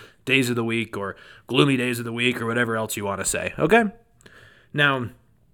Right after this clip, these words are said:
I do think Bill Maher last night on Real Time, well, I watched it last night. It came out, I think, on Friday. On Real Time, his new rules segment, I think, was correct. We need this year to be a year of sanity.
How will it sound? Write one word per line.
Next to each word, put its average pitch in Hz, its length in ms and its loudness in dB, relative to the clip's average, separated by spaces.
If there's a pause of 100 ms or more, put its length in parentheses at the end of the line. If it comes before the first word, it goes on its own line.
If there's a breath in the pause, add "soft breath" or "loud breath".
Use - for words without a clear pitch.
(500)
I 156 80 10
do 190 160 6
think 185 240 6
Bill 156 160 4
Maher 135 400 2
last 127 380 0
night 117 320 0
on 107 180 -6
Real 135 220 4
Time, 131 480 0 (420 soft breath)
well, 139 220 4
I 147 80 10
watched 127 280 6
it 131 60 -2
last 117 240 0
night. 110 160 -2
It 110 80 -6
came 131 140 -4
out, 113 100 -2
I 104 60 0
think, 104 160 -6
on 95 100 -4
Friday. 123 480 6 (320 soft breath)
On 139 120 -2
Real 156 180 6
Time, 143 320 4
his 127 420 4
new 143 220 4
rules 135 360 8
segment, 135 380 4
I 117 80 0
think, 120 240 -4
was 110 100 -6
correct. 110 480 0
We 135 160 0
need 139 160 2
this 123 200 -2
year 123 180 2
to 120 60 -4
be 113 180 -6
a 107 40 -8
year 113 280 -4
of 101 100 -8
sanity. 110 600 2